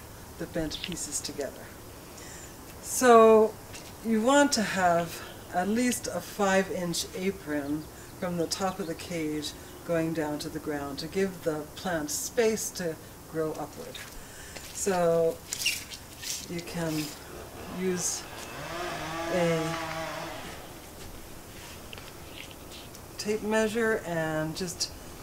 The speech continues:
measure. What you want to do is you want to find, I'm using five inches here,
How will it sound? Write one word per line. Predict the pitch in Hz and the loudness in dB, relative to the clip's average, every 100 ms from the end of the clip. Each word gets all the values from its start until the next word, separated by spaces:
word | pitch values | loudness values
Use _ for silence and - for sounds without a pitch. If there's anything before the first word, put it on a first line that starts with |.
| - | -4
measure. | 180 185 190 196 180 175 160 - - - | 0 2 4 4 4 2 0 -6 -8 0
What | 220 214 | 4 6
you | 247 | 10
want | 294 | 12
to | 269 | 12
do | 208 202 | 10 8
is | 180 | 6
you | 202 | 4
want | 220 262 | 6 6
to | 247 | 4
find, | - 208 185 175 170 170 - - - - - | 4 6 8 6 2 0 -4 -10 -14 -14 0
I'm | 196 208 | 6 8
using | 208 185 175 | 6 4 0
five | - 196 185 | 4 4 4
inches | 185 196 208 | 2 0 0
here, | 226 220 | 2 2